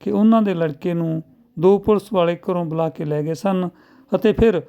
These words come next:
ਨਸ਼ਿਆਂ ਦੀ ਝੂਠੀ ਕਹਾਣੀ ਬਣਾ ਕੇ ਉਸ ਨੂੰ ਜੇਲ੍ਹ ਭੇਜ ਦਿੱਤਾ ਹੈ। ਸਮਾਜ ਸੇਵੀ ਬਲਵਿੰਦਰ ਸਿੰਘ ਕੁੰਬੜਾ ਦੀ ਅਗਵਾਈ ਹੇਠ ਅੱਜ ਪੀੜਤ ਨੌਜਵਾਨ ਦੇ ਮਾਪਿਆਂ ਨੇ ਐਸ ਐਸ ਪੀ ਮੋਹਾਲੀ ਨੂੰ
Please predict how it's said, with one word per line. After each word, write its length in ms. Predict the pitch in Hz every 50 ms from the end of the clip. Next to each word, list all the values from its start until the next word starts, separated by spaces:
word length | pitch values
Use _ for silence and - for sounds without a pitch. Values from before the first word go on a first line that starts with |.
| _ _ _ _ _ _ _ -
ਨਸ਼ਿਆਂ 340 | 175 190 185 - 233 226 208
ਦੀ 220 | 196 196 190 185 180 -
ਝੂਠੀ 320 | - 208 190 - 208 190
ਕਹਾਣੀ 280 | 185 - 170 175 175 170
ਬਣਾ 280 | 151 151 156 156 156
ਕੇ 240 | 147 - - 165 165
ਉਸ 220 | - 180 143 - -
ਨੂੰ 240 | 165 165 165 160
ਜੇਲ੍ਹ 240 | 143 156 170 170 175
ਭੇਜ 280 | - - 185 175 143 131
ਦਿੱਤਾ 360 | 135 151 151 - - 185 147
ਹੈ। 120 | 123 - _ _ _ _ _ _ _ _ _ _ _ _ _ _ _ _ _ _ _ _ _ _ _ _ _ _ _ _ _ _
ਸਮਾਜ 400 | - - 185 180 180 190 208 202
ਸੇਵੀ 340 | - - 202 190 185 190 196
ਬਲਵਿੰਦਰ 520 | 165 180 180 180 180 190 185 175 208 196
ਸਿੰਘ 300 | 190 - 214 180 160 175
ਕੁੰਬੜਾ 440 | - - 196 196 196 190 202 202 196
ਦੀ 200 | 180 196 202 196
ਅਗਵਾਈ 320 | 156 156 175 180 175 160
ਹੇਠ 260 | 185 190 156 - - 226 - 180
ਅੱਜ 160 | 175 156 156 151 135 - _ _ _ _ _ _ _ _ _ -
ਪੀੜਤ 360 | 202 214 220 208 220 - 226
ਨੌਜਵਾਨ 580 | 214 185 180 185 190 180 180 185 190 190 185 175
ਦੇ 100 | 180 180
ਮਾਪਿਆਂ 420 | 170 160 160 - - 185 180 175
ਨੇ 200 | 160 151 156 - -
ਐਸ 220 | 190 185 180 - 254
ਐਸ 160 | 220 - -
ਪੀ 160 | - 214 190
ਮੋਹਾਲੀ 420 | 180 170 143 160 175 170 185 220 220
ਨੂੰ 200 | 208 170 143